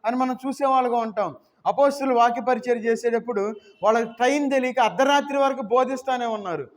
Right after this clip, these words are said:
మరి మిగతా వాళ్ళు లెగిసి వెళ్ళిపోవచ్చుగా? ఎలాలా? వాళ్ళు ఆసక్తితో దేవుని యొక్క వాక్యాన్ని వింటా ఉన్నారు. వాళ్ళ జీవితాలు బాగుపడినట్లు మనం చూస్తా ఉన్నాం.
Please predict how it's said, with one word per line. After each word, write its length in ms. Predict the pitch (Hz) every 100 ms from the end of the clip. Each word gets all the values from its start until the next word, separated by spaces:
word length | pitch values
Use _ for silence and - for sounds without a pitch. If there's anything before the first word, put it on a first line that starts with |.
| _ _ -
మరి 140 | 214
మిగతా 320 | 214 220 226
వాళ్ళు 460 | 254 254 247 240 226
లెగిసి 280 | 202 220 220
వెళ్ళిపోవచ్చుగా? 640 | 233 226 233 233 226 247 - _ _ _ _ _ _ 180
ఎలాలా? 520 | 226 277 247 151 - - -
వాళ్ళు 200 | 240 240
ఆసక్తితో 640 | 226 277 302 302 302 302
దేవుని 280 | 262 269 269
యొక్క 140 | 277
వాక్యాన్ని 480 | 254 240 254 254 240
వింటా 280 | 220 220 240
ఉన్నారు. 500 | 233 220 190 165 - - _ -
వాళ్ళ 200 | 170 190
జీవితాలు 560 | 156 196 233 240 226 214
బాగుపడినట్లు 760 | 175 202 220 202 214 214 202
మనం 240 | 202 190 180
చూస్తా 240 | 180 180 170
ఉన్నాం. 340 | 151 135 104